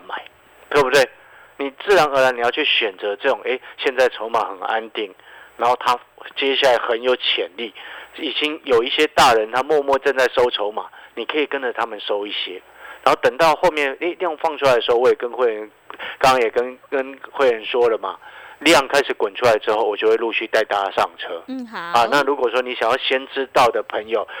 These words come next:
Speaker 1: 你就先订阅我们产业筹码站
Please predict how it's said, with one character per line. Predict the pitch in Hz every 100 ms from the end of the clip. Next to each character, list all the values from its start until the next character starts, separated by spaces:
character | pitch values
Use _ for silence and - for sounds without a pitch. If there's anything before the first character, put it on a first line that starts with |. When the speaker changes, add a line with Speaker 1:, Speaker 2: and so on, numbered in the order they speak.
| -
Speaker 1:
你 | 120
就 | 113 123
先 | 127 123
订 | - 127
阅 | 123 117
我 | 98
们 | 95 95
产 | 98 95
业 | 107
筹 | 107 101
码 | 98 90
站 | - 95